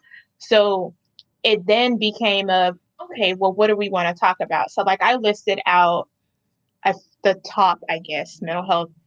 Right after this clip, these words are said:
illnesses that I felt like people wanted to hear about.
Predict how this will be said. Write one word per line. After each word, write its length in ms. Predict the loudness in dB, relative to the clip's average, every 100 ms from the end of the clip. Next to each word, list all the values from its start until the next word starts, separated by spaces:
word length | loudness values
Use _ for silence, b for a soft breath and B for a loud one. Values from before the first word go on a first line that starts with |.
| _ _ _ -4
illnesses 460 | -2 -2 -4 -6 -4
that 100 | 0
I 140 | 0 -2
felt 140 | -2
like 160 | -2 -4
people 220 | -10 -12
wanted 260 | -8 -8 -8
to 100 | -12
hear 240 | -6 -4
about. 440 | -4 -2 -2 -4